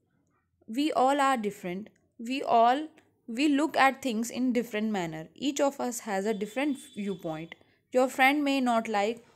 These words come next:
what you like to eat or wear. When two or more people don't agree with each other, it may leads to differences or arguments. The best way to deal with a difference is, opinion is to be tolerant towards other.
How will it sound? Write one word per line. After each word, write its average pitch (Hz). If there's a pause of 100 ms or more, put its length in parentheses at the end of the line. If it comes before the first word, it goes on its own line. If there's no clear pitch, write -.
(140)
what 240
you 285
like 214
to 226
eat 214
or 208
wear. 175 (280)
When 247
two 277 (160)
or 262
more 233
people 226
don't 247
agree 214 (180)
with 202
each 233
other, 208
it 233
may 247
leads 185
to 240
differences 202
or 175 (420)
arguments. 196
The 208 (100)
best 262
way 226
to 233
deal 202
with 208
a 208
difference 226 (640)
is, 254 (440)
opinion 220
is 247
to 233
be 254
tolerant 202
towards 220
other. 170